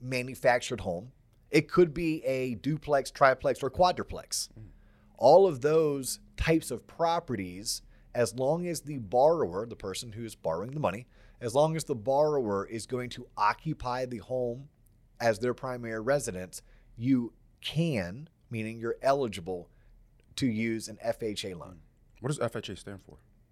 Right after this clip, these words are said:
Speaker 2: Does
Speaker 1: The Federal Housing Administration?
Speaker 2: Gotcha.
Speaker 1: Why'd
Speaker 2: Okay.
Speaker 1: you put me on the spot like that?
Speaker 2: I don't know, 'cause I was trying to think of what it meant, and I couldn't remember either.
Speaker 1: Yes.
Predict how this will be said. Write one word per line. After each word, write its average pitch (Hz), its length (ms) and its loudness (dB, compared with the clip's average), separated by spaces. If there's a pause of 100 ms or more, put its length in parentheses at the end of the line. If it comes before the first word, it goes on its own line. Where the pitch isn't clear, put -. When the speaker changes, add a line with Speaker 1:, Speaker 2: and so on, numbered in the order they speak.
(720)
Speaker 2:
Does 73 100 -6
Speaker 1:
The 117 280 -2
Federal 127 680 0
Housing 117 960 -8 (160)
Administration? 107 800 -6
Speaker 2:
Gotcha. 85 300 -2
Speaker 1:
Why'd 139 180 2
Speaker 2:
Okay. 160 60 -6
Speaker 1:
you 165 40 -6
put 175 140 -4
me 147 40 -10
on 135 40 -6
the 123 60 -4
spot 127 260 4
like 87 160 -6
that? 82 120 -6
Speaker 2:
I 87 40 -6
don't 104 100 -8
know, 90 220 -10
'cause 90 120 -12
I 92 120 2
was 85 120 -4
trying 101 200 -6
to 92 60 -4
think 98 180 -8
of 95 80 -6
what 92 80 -4
it 85 60 -2
meant, 92 240 -4
and 80 100 -8
I 90 40 -6
couldn't 82 200 -12
remember 82 360 -10
either. 101 140 0
Speaker 1:
Yes. - 460 8